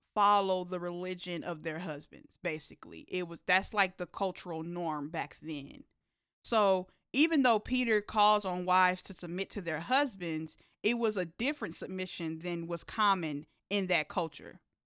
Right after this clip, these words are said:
For the wife's devotion was first and foremost to Christ.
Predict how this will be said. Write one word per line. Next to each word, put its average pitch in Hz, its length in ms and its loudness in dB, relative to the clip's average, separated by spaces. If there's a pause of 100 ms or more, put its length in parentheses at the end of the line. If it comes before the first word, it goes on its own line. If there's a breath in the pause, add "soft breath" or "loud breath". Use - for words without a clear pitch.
(480)
For 214 140 2
the 196 100 2
wife's 202 400 8
devotion 190 680 0
was 180 180 -4
first 220 420 0
and 190 120 -8
foremost 160 720 -4 (220)
to 165 100 -8
Christ. - 800 -8